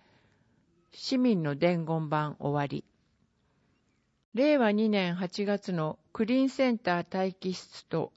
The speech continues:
常磐自動車道の環境測定結果が掲載されていますが、省略いたします。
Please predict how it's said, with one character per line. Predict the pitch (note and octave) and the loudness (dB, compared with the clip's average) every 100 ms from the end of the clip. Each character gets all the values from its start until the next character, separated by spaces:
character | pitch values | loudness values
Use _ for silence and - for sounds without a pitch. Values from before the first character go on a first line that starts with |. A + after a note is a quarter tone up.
| - | -2
常 | A3 B3 | 2 4
磐 | A3 B3+ A#3+ | 4 2 0
自 | A3 A3 | -2 -4
動 | G#3+ A#3+ | 2 2
車 | A3+ A3+ | 2 -2
道 | F#3 E3+ | 0 -2
の | D#3 D3+ D3+ - - _ | -2 -4 -6 -14 -20 _
環 | - C4 C4 | -2 0 0
境 | - B3+ B3 | 2 2 2
測 | B3 - A#3+ - | 0 -4 -6 -4
定 | A#3 A#3 | -2 -2
結 | A3+ A3+ A3+ - | -2 -6 -6 -6
果 | E3 | -4
が | E3+ - - | -2 -4 -6
掲 | F#3 | -4
載 | F#3 F3+ F3+ | -4 -2 -4
さ | - F3 | -4 -6
れ | E3+ | -6
て | - | -6
い | E3+ | -6
ま | E3+ F3+ | -4 -6
す | - D#3+ | -10 -10
が、 | D3+ - _ _ | -10 -10 _ _
省 | - G#3 G3+ | -4 0 2
略 | G3 - F3 | 0 -2 -8
い | |
た | - F3 | -6 -8
し | - | -6
ま | E3+ F3 | -8 -8
す。 | - - | -12 -20